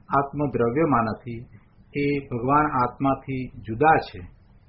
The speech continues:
જ્યારે પોતે પોતાના સ્વરૂપનું લક્ષ્ય કરીને આત્મામાં સ્થિરતા કરે છે, ત્યારે આવા કોઈ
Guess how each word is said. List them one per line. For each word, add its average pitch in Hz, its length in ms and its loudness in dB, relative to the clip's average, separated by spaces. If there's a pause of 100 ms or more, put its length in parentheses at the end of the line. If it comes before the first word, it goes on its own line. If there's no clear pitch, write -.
(920)
જ્યારે 156 380 4 (880)
પોતે 160 280 2 (120)
પોતાના 160 540 6
સ્વરૂપનું 151 640 0
લક્ષ્ય - 280 -2
કરીને 139 380 -2 (840)
આત્મામાં 160 800 8 (1300)
સ્થિરતા 151 640 4
કરે 143 260 2
છે, 123 220 -6 (720)
ત્યારે 143 280 4
આવા 139 360 4
કોઈ 175 280 2